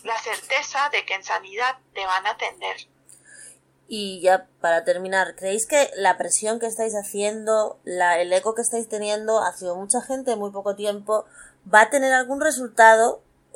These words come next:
Speaker 2: ¿O no, o tenéis, o cuál es la, cuál es el próximo paso para intentar que,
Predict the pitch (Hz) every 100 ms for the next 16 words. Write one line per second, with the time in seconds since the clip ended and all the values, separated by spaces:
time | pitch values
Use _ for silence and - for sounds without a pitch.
0 | - 185 185 185 180 185 175 185 202 202
1 | 202 170 185 180 - - - - - 208
2 | 220 226 208 208 220 226 240 226 226 240
3 | 220 208 220 233 269 208 190 190 180 185
4 | 185 208 190